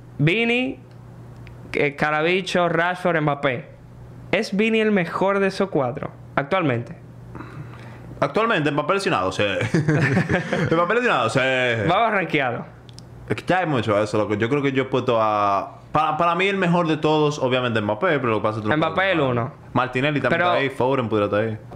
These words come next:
Speaker 1: Lo, lo que pasa con Mbappé, a mi parecer, es que Mbappé está muy por encima de
Speaker 2: De todos.
Speaker 1: Sí.
Speaker 2: O sea, Mbappé es el mejor jugador del mundo.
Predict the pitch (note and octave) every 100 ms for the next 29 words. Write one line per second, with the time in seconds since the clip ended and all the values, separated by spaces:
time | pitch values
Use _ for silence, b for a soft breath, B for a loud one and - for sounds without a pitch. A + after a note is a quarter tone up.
0 | - - B2+ D3+ D3+ D3 D3 D3+ D#3 F#3+
1 | F3+ E3+ E3 D#3+ D3+ D3 D3 D3 D3 C#3
2 | C3+ - C3 C3 C#3+ C#3+ C#3 C3+ - B2
3 | B2 C3 B2+ B2+ C3 B2+ B2+ B2+ C3 C#3
4 | B2+ B2 C3 B2+ B2 B2 A#2+ A#2+ - -
5 | - A2+ C#3 C3+ F2+ - - C#3+ A#2+ A#2
6 | - B2+ G#2 A2 A#2 A2+ A2 G2+ F#2 E2+
7 | A#2+ F#2+